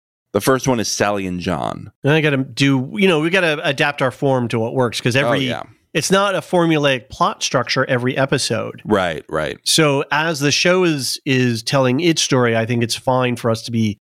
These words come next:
Speaker 2: adapting our analysis to make it as easy as possible, especially
Speaker 1: Right.
Speaker 2: with this shortened form. So, yeah, it works.
Speaker 1: Right. We've got the Lorehound's clay that we mold to each
Speaker 2: That's
Speaker 1: episode.
Speaker 2: right.
Speaker 1: All right.
Speaker 2: <laughs>
Speaker 1: All right, enough.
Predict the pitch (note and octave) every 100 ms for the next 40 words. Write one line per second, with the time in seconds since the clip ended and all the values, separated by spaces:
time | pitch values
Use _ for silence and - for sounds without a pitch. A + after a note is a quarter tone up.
0 | _ _ - C3 A#2 B2 A#2+ B2 A#2 A2+
1 | A2 A2 A2 A2+ - G#2+ - A2+ G#2+ A2
2 | G#2 G#2 - B2 A2 G#2+ - A2+ A2+ A#2+
3 | - D3 C#3+ B2+ A#2 A2+ - _ _ -
4 | D#3+ D3 B2+ - C3 A2+ G2 F#2+ - B2+
5 | G#2 - D3+ A2+ - G#3 G#3 E2 D#2+ G2
6 | G#2 A#2 A2+ A#2 G#2+ A2 G2 - - G#2
7 | F#2+ E2 E2 G2 F#2+ F2+ F2+ F2+ E2 -
8 | E2 F#2 E2+ E2+ B2 A#2+ G#2+ A#2+ - G#3+
9 | - F3+ - - B2 A2+ A#2 A2+ - _